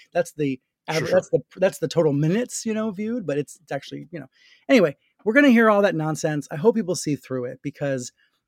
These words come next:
Speaker 1: it is a fact that Tucker's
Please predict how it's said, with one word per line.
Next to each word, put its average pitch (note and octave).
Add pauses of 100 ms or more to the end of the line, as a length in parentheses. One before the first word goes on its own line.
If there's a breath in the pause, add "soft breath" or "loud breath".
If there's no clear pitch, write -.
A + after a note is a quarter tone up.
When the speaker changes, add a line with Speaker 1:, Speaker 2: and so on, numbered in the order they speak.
(100)
Speaker 1:
it E3+
is E3
a C#3+
fact - (420)
that C#3+
Tucker's F3+